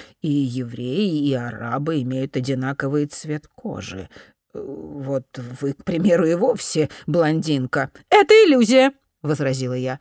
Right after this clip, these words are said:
«Мы, арабы, смуглее и, главное, благородней евреев. И потом, разве это так существенно? Черные —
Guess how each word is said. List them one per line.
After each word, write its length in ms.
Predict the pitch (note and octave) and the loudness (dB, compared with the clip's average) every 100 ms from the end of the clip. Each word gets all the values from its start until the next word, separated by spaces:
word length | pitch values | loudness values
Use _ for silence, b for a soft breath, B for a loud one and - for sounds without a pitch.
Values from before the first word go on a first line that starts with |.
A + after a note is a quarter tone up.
| B B | B B
«Мы, 300 | C4+ E4 G4 - | 6 8 6 4
арабы, 440 | C#4 C4+ G#3+ G#3 | 4 6 6 4
смуглее 640 | - C#4+ C#4 F4+ D#4+ F3 F3 | 6 6 6 6 6 4 2
и, 180 | D4+ C#4+ | 2 4
главное, 480 | C4+ F#4 D#4 E4 E4+ | 6 6 6 4 6
благородней 1040 | A3+ D#4 D4 E4 F4 F#4 A#3+ F#3+ G3 F#3 B | 6 6 6 6 6 4 4 4 2 2 B
евреев. 600 | G#3+ A3+ G3 F#3 E3+ - _ _ _ | 4 6 6 4 2 -2 _ _ _
И 120 | - D#4+ | 0 2
потом, 420 | F#4 - F#3 G#3 B | 2 2 2 2 B
разве 280 | - B3+ A3 | 4 6 6
это 120 | - | 4
так 180 | - - | 2 0
существенно? 840 | - A3+ - F#4+ - - B3+ G3 F3 _ _ | 2 -2 0 0 0 2 4 4 0 _ _
Черные — 760 | - - D4 E4+ E4+ A3 F3+ E3+ | -8 2 4 4 6 4 4 -2